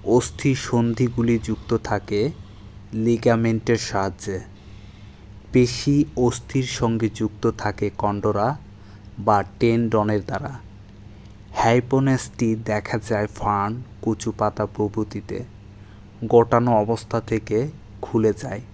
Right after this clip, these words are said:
এপিনেস্টি দেখা যায় ফার্ন, কচু পাতা প্রভৃতিতে। অপরিণত অবস্থায় গোটানো থাকে। প্রকরণ চলন দেখা যায়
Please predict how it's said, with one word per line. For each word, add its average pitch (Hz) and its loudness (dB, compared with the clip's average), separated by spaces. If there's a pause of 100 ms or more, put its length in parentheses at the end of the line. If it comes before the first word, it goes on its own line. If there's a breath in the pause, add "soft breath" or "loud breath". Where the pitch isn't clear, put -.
(760 loud breath)
এপিনেস্টি 127 2
দেখা 107 2
যায় 110 2
ফার্ন, 104 0 (120)
কচু 110 -2
পাতা 104 0
প্রভৃতিতে। 104 -6 (680 loud breath)
অপরিণত 120 6
অবস্থায় 110 2
গোটানো 101 -4
থাকে। - -8 (1000 loud breath)
প্রকরণ 131 6 (120)
চলন 120 6
দেখা 110 0
যায় 107 -4